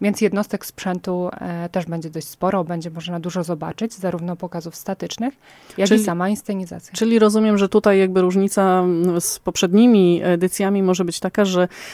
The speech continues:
Speaker 2: dużo będzie się działo na polach beleńskich, czyli sama inscenizacja, ale dużo też tych, e, wszystkich towarzyszących wydarzeń.
Speaker 1: Dokładnie tak. Tutaj, e, jeśli chodzi o towarzyszące, przede wszystkim ten piknik, możliwość, e, złożenia wniosku, do czego zachęcam jako,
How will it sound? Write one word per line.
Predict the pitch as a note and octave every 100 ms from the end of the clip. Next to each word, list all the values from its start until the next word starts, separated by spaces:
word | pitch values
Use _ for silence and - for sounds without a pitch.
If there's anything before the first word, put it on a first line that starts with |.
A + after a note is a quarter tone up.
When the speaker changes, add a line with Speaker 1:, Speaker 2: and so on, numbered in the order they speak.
| -
Speaker 2:
dużo | F3 G#3 A3+ G3+
będzie | G3 G3+ F#3+
się | F#3 G3 F#3 F3+
działo | F#3+ G3 F#3+
na | F#3
polach | G3+ F#3 F3+
beleńskich, | F#3 F#3 F3+ - G#3+ -
czyli | F#3 F3+
sama | G#3 F#3
inscenizacja, | F3+ - F3+ E3+ D#3+ A#3 -
ale | G#3 G#3+
dużo | G3 F#3+ G#3
też | F#3 F3+
tych, | - G3 - G3+ F#3
e, | F3+
wszystkich | - F#3+ - -
towarzyszących | A3 G3 G3 F#3+ F3 D#3+ D3+
wydarzeń. | D#3 - - - - _ _
Speaker 1:
Dokładnie | G3 F#3+ G3+ F#3+ F3+
tak. | G3 F3+ -
Tutaj, | - - F3+ F3 F3
e, | E3+ F3 F3 E3+ E3+
jeśli | E3+ F3 -
chodzi | - F3+
o | E3+
towarzyszące, | F3+ F3+ E3+ G3 F3+ E3+
przede | - F3
wszystkim | - - - F3
ten | F#3
piknik, | F3 G3 - E3 -
możliwość, | F3 F#3+ E3+ F3 - -
e, | F3 E3+ E3+
złożenia | F3+ F3+ F#3 F3+
wniosku, | F3 G3+ G3+ - E3
do | E3
czego | E3+ F3
zachęcam | F3+ - A3+ G#3 E3+ D#3+
jako, | F3 - -